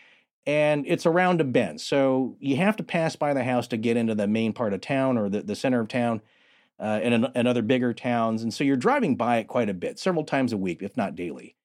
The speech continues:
And she comes around the bend, and she sees the house there, and she looks in the field, and there's a horse,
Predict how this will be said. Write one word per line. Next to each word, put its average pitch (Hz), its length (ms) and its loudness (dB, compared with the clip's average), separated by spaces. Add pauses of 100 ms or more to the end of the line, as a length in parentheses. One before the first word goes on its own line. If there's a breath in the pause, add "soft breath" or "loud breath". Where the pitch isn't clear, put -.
(420 soft breath)
And 120 120 -6
she 131 80 0
comes 214 240 4
around 175 260 4
the 131 60 2
bend, 98 500 -4
and 117 280 -2
she 135 120 -4
sees 131 240 0
the 131 100 2
house 95 260 -4
there, 92 200 -4
and 107 160 -6
she 123 140 0
looks 123 200 0
in 139 80 2
the 123 80 2
field, 95 360 -4
and 117 240 0
there's 135 140 0
a 151 100 0
horse, - 640 0